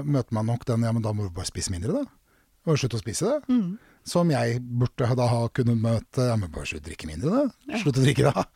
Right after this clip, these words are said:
Speaker 2: Fantastisk.
Speaker 1: Eh, <laughs> ikke sant? Eh, og så er det, så, så, så blir det skamfullt. Eh,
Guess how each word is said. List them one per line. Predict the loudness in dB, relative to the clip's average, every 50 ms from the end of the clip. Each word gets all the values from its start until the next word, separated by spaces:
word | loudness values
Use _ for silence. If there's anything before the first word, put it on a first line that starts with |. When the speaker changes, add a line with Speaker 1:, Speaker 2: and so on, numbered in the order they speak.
| -10 -6
Speaker 2:
Fantastisk. | -6 -4 -2 -2 0 2 4
Speaker 1:
Eh, | 6 6 6 6 4 6 6 4 4
<laughs> | 4 2
ikke | 0 2 4
sant? | 4 4 4 2 0 -2 -20 -20 -20 -20 -20 -8 0
Eh, | 2 4 6 6 6 4 4 2
og | 2 0 0
så | 2 4 4
er | 4 4 2 2
det, | 4 4 4 2 2 0
så, | 0 2 4 4 4 2 2
så, | 0 -2 -4
så | 0 0 2
blir | 2 2 2 2 2
det | 2
skamfullt. | 2 2 2 2 2 2 0 0 0 0 -4 -10 -14 -14 -14 _ -20 -20 -20 -20 _ -4 0
Eh, | 2 2 4 4 4 4 4 4 4 4 4 2 2 2 2 2 2